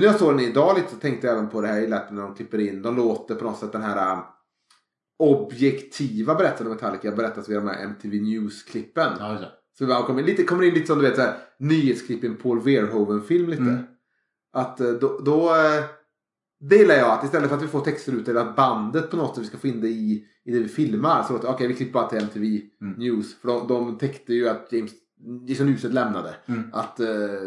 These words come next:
Speaker 1: Jason, eh, James Hetfield har varit nu ett år liksom på rehab och så.
Speaker 2: Mm.
Speaker 1: Så visst.
Speaker 2: Mm.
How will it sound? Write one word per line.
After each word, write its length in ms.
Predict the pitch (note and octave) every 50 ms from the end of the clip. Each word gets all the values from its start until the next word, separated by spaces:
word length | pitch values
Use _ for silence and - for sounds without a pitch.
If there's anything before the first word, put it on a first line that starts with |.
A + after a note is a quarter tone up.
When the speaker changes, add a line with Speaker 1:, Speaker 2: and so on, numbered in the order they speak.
| G2 G#2+
Speaker 1:
Jason, 220 | A#2 A2+ - A#2+ A2 G#2 G#2
eh, 400 | G#2+ A2 A2 G#2+ G#2+ G#2+ G#2 G#2 G2+ G2+ - _ _ _ _ _ _
James 180 | - D3 C#3 D3+
Hetfield 440 | E3+ - - - D3+ D3 C#3 C3+ C3 - - - _
har 80 | - C3+
varit 200 | C#3+ - - -
nu 140 | C#3 C3 B2
ett 80 | B2
år 380 | C3 C3 A#2 A#2+ A#2 A2 G#2+ F#2+ - - _ _ _ _ _
liksom 300 | - A2 G#2+ A#2 G#2+ G#2+
på 160 | A#2 A2+ A2
rehab 480 | A2+ A#2 A2 G#2 - - G#2+ F#2+ F#2+ G2
och 60 | G2
så. 80 | A2 A2+
Speaker 2:
Mm. 100 | A2 G#2+ G#2+ - _ _ _ _ _ _ _ _ _ _ _ _ _ _ _ _ _ _ _ _ _ _ _ _ _ _ _ _ _ _
Speaker 1:
Så 60 | C3
visst. 340 | B2+ A#2+ - - - - - _ _ _ -
Speaker 2:
Mm. 320 | A#2 A#2+ B2 C#3+ D#3+ D#3